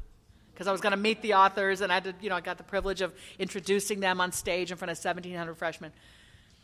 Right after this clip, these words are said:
And an hour after beginning Good Woman, I looked up at the clock and realized I'd been hooked.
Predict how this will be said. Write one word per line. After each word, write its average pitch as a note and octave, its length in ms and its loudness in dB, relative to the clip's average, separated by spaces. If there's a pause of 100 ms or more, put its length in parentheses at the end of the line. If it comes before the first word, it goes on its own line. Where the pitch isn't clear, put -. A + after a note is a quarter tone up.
(400)
And G#3 100 -4
an G3+ 160 -4
hour A#3 380 4
after G#3 320 0
beginning G3+ 580 -2
Good F#3 160 -2
Woman, G#3 580 -6
I F3+ 100 -6
looked E3+ 220 -2
up F#3 140 0
at F#3 80 -6
the F3+ 80 -4
clock D3+ 440 -6 (340)
and E3+ 100 -8
realized D#3+ 460 -2
I'd D#3+ 120 -4
been E3 140 -6
hooked. D#3+ 400 -10